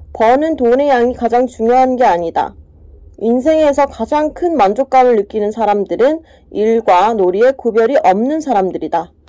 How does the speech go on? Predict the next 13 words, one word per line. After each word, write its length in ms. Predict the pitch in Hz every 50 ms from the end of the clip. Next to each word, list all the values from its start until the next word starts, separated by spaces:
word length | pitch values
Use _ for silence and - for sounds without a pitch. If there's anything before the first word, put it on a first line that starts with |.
| _ _ _ _ _ _ _ _ -
이것은 480 | - 240 254 302 330 320 349 349 330 302
풍요로운 500 | - 381 381 381 370 349 349 349 349 330
삶의 440 | 320 320 320 302 302 302 302 320 339
핵심이다. 720 | 339 - - - - 320 269 214 190 - 170 165 - - _ _ _ _ _ _ _ _ _ _ _ _ _
벌고 340 | - 240 240 254 285 285 330
싶은 300 | 320 - _ - 302 311
돈의 260 | 269 247 247 - - -
액수를 440 | 196 202 - - - 269 262 269 233
정했다면 840 | - 208 196 214 226 220 - - 180 180 214 254 302 330 330 -
금액을 600 | - 233 226 240 254 269 240 208 190 202 240 262
종이에 480 | 254 - 220 202 220 220 220 240 269 294
크게 340 | 294 - - 320 311 330 330
적어라. 480 | 320 - 202 160 175 - 156 143 -